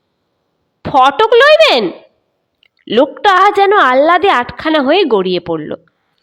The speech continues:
মুখে একটা দিলখুশ হাসি, পরনের আধময়লা লুঙ্গিটা গোছ করে কোমরের সঙ্গে কষে বাঁধল। দাঁড়ানো স্টাইলে বিশ্বজয়ীর ভঙ্গি।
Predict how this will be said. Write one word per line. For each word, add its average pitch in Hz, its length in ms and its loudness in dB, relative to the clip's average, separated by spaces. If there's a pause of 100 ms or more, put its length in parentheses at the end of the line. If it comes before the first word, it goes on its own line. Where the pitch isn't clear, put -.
(240)
মুখে 285 260 -2
একটা 277 240 -4
দিলখুশ 226 680 -4
হাসি, 214 500 -8 (480)
পরনের 196 480 0
আধময়লা 185 600 -4
লুঙ্গিটা 196 800 0
গোছ 208 500 -4
করে 262 540 -2
কোমরের 185 380 -4
সঙ্গে 190 440 -6 (180)
কষে 202 420 -4
বাঁধল। - 440 -14 (800)
দাঁড়ানো 185 480 -2
স্টাইলে 233 800 -4 (220)
বিশ্বজয়ীর 233 840 -4
ভঙ্গি। 156 500 -12